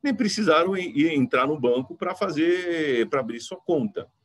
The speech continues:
como eu tive que fazer, ou as gerações anteriores tiveram que fazer. É, e aí é o que cê, a gente tá vendo. É, hoje em dia, eu não preciso nem mais de cartão e não preciso de dinheiro. Ah,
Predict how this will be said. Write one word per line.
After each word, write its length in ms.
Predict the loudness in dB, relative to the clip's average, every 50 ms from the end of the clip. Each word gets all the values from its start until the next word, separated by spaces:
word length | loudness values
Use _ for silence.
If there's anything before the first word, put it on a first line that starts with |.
| _ _ _ _ _ _
como 320 | -2 0 0 2 2 2 2
eu 240 | 2 2 2 2
tive 220 | 2 -2 -4 -6 -2
que 60 | -2
fazer, 380 | 0 0 0 0 -2 -2 0 0
ou 120 | 0 0
as 60 | 0 -2
gerações 500 | -2 -2 -2 -2 -2 -2 -2 -2 -2 -4
anteriores 580 | -6 -4 -4 -2 0 0 0 0 -2 -6 -10
tiveram 380 | -14 -8 -4 -4 -2 -2 -4 -6
que 140 | -8 -10 -10
fazer. 440 | -6 -6 -4 -4 -2 -2 -4 -4 -8 _ _
É, 540 | 0 2 4 4 4 4 2 2 2 0 -2 0
e 140 | 2 4 4
aí 160 | 6 6 4
é 60 | 4
o 40 | 2
que 120 | 0 -4
cê, 180 | -2 -2 0 0
a 80 | -2
gente 220 | -4 -4 -6 -4 -2
tá 100 | 2 2
vendo. 460 | 4 4 4 2 -2 -4 -8 -10 -10 -6
É, 300 | -4 -2 -2 -2 -2 -4 -2 0
hoje 240 | 0 0 2 2 2
em 80 | 2
dia, 220 | 2 0 0 2 2
eu 80 | 2
não 140 | 2 0 -4
preciso 340 | -4 -8 -8 -8 -6 -4 -4
nem 140 | -2 -2 -2
mais 180 | -4 -4 -4
de 80 | -6 -4
cartão 500 | -4 -4 -2 0 -2 -2 -2 -4 -6 -10 _ _ _ _ _ _ _ _ _ _ _ -4
e 60 | -2
não 100 | -2 -2
preciso 380 | -2 -4 -6 -6 -4 -4 -6 -6
de 120 | -8 -12
dinheiro. 480 | -8 -4 -2 0 2 2 0 -2 -4 -8 _ _ _ _ _ _ _ _ _ _ 0
Ah, 800 | 0 2 2 2 2 0 0 -2 -2 -2 -2 -2 -2 -2 -4